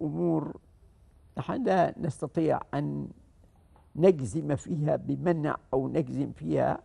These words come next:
للناس اعتبارات، ولكن مع ذلك نقول بأن الضعيف هو أولى بأن يكرم، والفقير هو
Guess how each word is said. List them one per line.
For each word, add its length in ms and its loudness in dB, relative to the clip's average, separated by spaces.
للناس 540 0
اعتبارات، 640 4
ولكن 420 2
مع 200 -2
ذلك 440 6
نقول 600 -2
بأن 420 0
الضعيف 640 0
هو 340 0
أولى 680 8
بأن 420 -2
يكرم، 680 -2
والفقير 840 0
هو 120 0